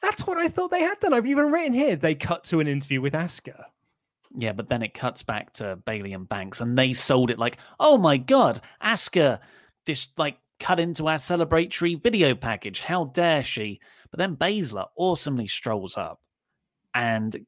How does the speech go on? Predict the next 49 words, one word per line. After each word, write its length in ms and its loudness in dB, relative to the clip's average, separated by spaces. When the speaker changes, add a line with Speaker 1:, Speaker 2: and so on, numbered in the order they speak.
Speaker 2:
comes 200 -2
across 260 -8
as 100 -6
so 380 -2
threatening 600 -2
and 140 0
just 160 -8
punches 460 -2
Banks 340 -2
in 60 -2
the 80 -4
face. 560 -10
Speaker 1:
S-, 240 -6
square 320 0
in 80 4
the, 100 -6
I 140 2
loved 680 2
this 540 -6
so 720 -4
much. 360 -12
Baszler 520 -4
walks 420 -2
up 260 2
and 80 -10
just 160 -6
like, 260 -4
"I've 200 -2
waited 280 -2
long 180 -4
enough 360 -4
for, 340 -6
to 120 -12
have 180 -2
some 200 -12
fun." 400 -8
Bang, 260 -8
just 220 -20
punched 260 -8
her 80 -8
straight 520 -6
in 60 -14
the 80 -14
face. 340 -12
It 100 -16
was 180 -6
so 600 0
great. 240 -10
Like, 200 -16